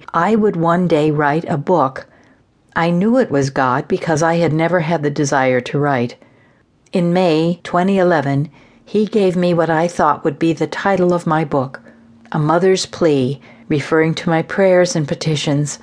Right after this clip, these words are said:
The purpose of the book would be to encourage others to persevere until they get their answers. It was to let everyone know that the only way is through the Father's grace and by His strength alone.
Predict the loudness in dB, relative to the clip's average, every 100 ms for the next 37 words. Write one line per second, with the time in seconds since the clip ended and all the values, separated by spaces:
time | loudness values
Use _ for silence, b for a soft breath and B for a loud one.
0 | B B B B B B -8 -6 -2 0
1 | 0 0 0 0 0 2 0 0 -2 0
2 | 0 0 0 0 -2 -2 0 0 0 -2
3 | 0 0 0 -6 -4 -2 0 0 0 2
4 | 2 2 2 0 -2 -2 0 2 0 0
5 | 0 -2 0 -2 0 0 0 0 -2 -2
6 | -4 -12 _ _ _ _ -2 0 0 -2
7 | 0 0 2 0 0 0 2 2 2 2
8 | 2 2 0 -2 -2 -4 -2 -2 0 2
9 | 2 2 0 0 0 0 -2 -2 -2 -2
10 | -2 0 0 0 0 2 0 -2 0 0
11 | 0 -4 -4 -2 0 0 0 2 0 0
12 | -4 -2 -2 -2 -2 0 2 2 0 -2